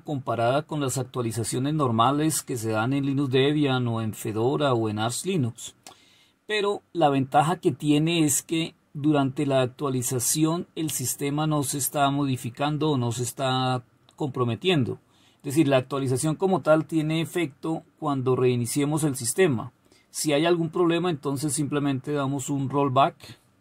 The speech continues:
Por ejemplo, en algunas actualizaciones que se hacen en Debian o en Arch,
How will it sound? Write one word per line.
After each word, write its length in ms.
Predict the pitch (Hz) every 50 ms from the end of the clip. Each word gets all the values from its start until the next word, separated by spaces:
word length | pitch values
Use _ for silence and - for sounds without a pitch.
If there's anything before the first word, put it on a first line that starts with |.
| _ _ _ _ - - _ _ _ _ _ _ _ _ _ _ _ _ _ _ _ _ _ _ _ _
Por 160 | - 147 151
ejemplo, 340 | 151 180 190 180 160 170 156
en 80 | 143 135
algunas 420 | 123 127 127 143 156 170 185 165
actualizaciones 880 | 190 - - 170 156 147 139 131 131 123 120 147 147 143 156 175 170 -
que 140 | - 165
se 160 | 143 - 147 131
hacen 320 | 123 127 127 156 160 165
en 140 | 151 131 117
Debian 440 | 127 135 147 147 156 156 147 139 131
o 120 | 120 113
en 140 | 113 113 117
Arch, 440 | 123 139 151 156 - - - -